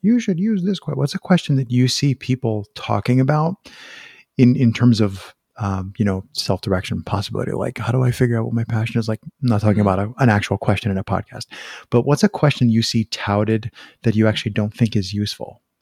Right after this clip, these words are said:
Speaker 1: I can give you an example that doesn't make sense.
Speaker 2: Well, most of the questions I see, or the, like, the, the titles for things that come on the internet, 'cause it's all just to get clicks,
Speaker 1: Hmm.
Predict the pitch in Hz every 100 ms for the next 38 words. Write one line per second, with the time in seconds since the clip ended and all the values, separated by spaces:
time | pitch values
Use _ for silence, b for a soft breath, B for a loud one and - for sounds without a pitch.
0 | _ _ - 110 104 104 101 98 101 98
1 | 98 95 98 98 104 - - 113 - _
2 | _ _ _ _ _ _ _ _ _ _
3 | _ _ _ _ _ _ _ _ _ -
4 | 165 170 170 175 170 175 - 160 160 -
5 | 151 - 151 147 - 160 160 165 - _
6 | - - 156 139 131 131 143 190 - _
7 | _ _ _ - 170 156 147 139 139 143
8 | _ _ _ _ _ _ 190 185 196 180
9 | 180 175 - 160 175 190 185 - 180 -
10 | 170 175 180 180 170 - 156 - 170 160
11 | 156 - 160 160 170 170 185 175 156 -
12 | - 143 147 151 - _ 165 - 180 165
13 | - - 202 - - - _ _ _ 123
14 | 113